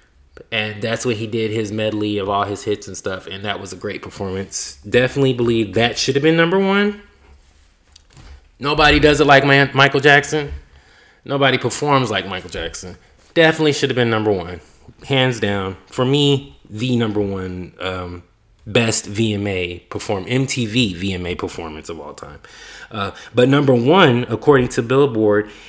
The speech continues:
is Madonna, Vogue, nineteen ninety.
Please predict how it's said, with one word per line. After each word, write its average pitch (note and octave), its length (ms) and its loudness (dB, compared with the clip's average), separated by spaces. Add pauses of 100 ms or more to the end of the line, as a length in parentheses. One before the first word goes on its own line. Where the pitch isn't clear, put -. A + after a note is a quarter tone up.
is C#3 300 6
Madonna, A#2+ 680 2 (100)
Vogue, F#2+ 540 0 (220)
nineteen A2+ 420 -2
ninety. F#2+ 440 -6